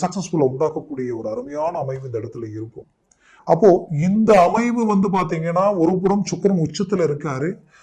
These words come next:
மறுபுறம் சூரியன் நல்ல ஒரு இடத்துல டிராவல் பண்றாரு. இது எல்லாமே பார்க்கும் பொழுது உங்களுக்கு ஏதோ ஒரு பாசிட்டிவான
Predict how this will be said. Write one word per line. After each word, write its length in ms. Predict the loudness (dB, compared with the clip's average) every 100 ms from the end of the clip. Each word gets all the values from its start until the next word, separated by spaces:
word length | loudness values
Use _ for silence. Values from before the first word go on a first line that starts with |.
| _
மறுபுறம் 580 | 0 4 6 4 0 0
சூரியன் 380 | 0 0 0 -2
நல்ல 300 | -2 -2 2
ஒரு 180 | 4 4
இடத்துல 500 | 2 2 2 2 0
டிராவல் 340 | 0 0 0 -2
பண்றாரு. 420 | -2 2 4 4
இது 160 | 2 2
எல்லாமே 400 | 4 6 8 8
பார்க்கும் 480 | 8 8 8 4 2
பொழுது 300 | 4 2 0
உங்களுக்கு 320 | 0 0 2
ஏதோ 120 | 4
ஒரு 220 | 4 4 4
பாசிட்டிவான 880 | 6 6 4 0 2 4 2 0 -4